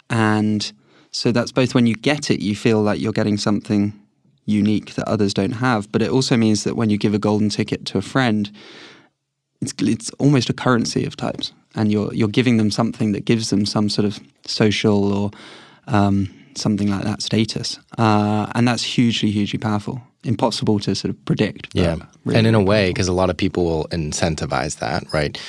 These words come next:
Speaker 2: Outside of fintech, you think of Uber and kind of the
Speaker 1: Yep.
Speaker 2: referral codes and all that. You make this money and your friend makes that money off of their first ride, whatever.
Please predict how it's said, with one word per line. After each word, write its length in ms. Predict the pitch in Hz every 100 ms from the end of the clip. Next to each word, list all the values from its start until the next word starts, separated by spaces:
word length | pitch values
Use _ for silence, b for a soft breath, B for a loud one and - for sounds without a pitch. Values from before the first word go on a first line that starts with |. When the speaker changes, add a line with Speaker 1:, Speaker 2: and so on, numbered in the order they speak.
| B
Speaker 2:
Outside 280 | 85 76 76
of 60 | -
fintech, 360 | 78 69 67
you 80 | 80
think 160 | 76 71
of 120 | 67 82
Uber 320 | 73 69 67
and 160 | 65
kind 100 | 78
of 60 | 69
the 100 | 71
Speaker 1:
Yep. 160 | 73 -
Speaker 2:
referral 220 | 73 69
codes 320 | - 65 69
and 100 | 69
all 80 | 67
that. 220 | 69 65
You 140 | 82 73
make 200 | 65 -
this 200 | 73 71
money 320 | 69 67 71
and 120 | 76 71
your 100 | 67
friend 220 | 78 69
makes 220 | 57 -
that 160 | 55 -
money 260 | 62 101
off 300 | - 69 -
of 80 | -
their 140 | -
first 280 | - - -
ride, 220 | - -
whatever. 400 | - - 95 143